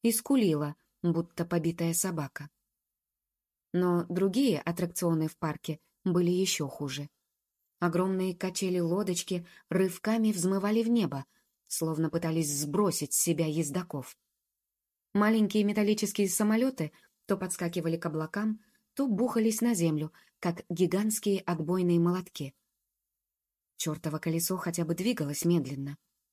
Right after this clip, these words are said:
Не на детской же карусели кататься. Засмеют. Вовсе уйти не было возможности.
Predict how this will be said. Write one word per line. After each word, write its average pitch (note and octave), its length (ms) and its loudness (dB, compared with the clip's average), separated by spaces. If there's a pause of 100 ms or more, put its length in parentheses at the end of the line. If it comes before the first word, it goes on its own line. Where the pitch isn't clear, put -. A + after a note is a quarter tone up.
(400)
Не F#3 180 4
на F3 120 6
детской A3 420 2
же F#3+ 100 2
карусели F3 580 0
кататься. D3 600 -6 (460)
Засмеют. A3 800 4 (960)
Вовсе E3+ 640 0
уйти F3+ 340 4
не C4 220 6
было C#3+ 220 -4
возможности. D#3 840 -2